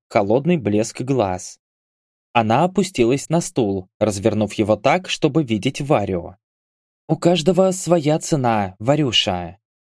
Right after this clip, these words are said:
произнесла москвичка с ледяным спокойствием. "Просто мою платят деньгами и властью". Варя вздрогнула, словно слова сестры были физическим ударом. "Но это же...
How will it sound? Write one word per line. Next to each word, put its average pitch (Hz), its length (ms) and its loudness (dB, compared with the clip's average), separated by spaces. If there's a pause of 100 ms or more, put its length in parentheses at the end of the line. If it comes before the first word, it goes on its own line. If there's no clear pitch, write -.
(140)
произнесла 107 540 2
москвичка 104 580 0
с - 140 -4
ледяным 104 400 0
спокойствием. 95 1000 -4 (640)
"Просто 147 320 0
мою 147 560 0
платят 123 420 0
деньгами 120 640 0
и - 160 0
властью". 107 840 -2 (560)
Варя 104 400 2
вздрогнула, 107 880 0 (140)
словно 107 460 0
слова 107 340 0
сестры 151 500 0
были 120 400 0
физическим 104 800 -2
ударом. 107 640 -2 (760)
"Но 185 200 4
это 190 240 0
же... 156 440 2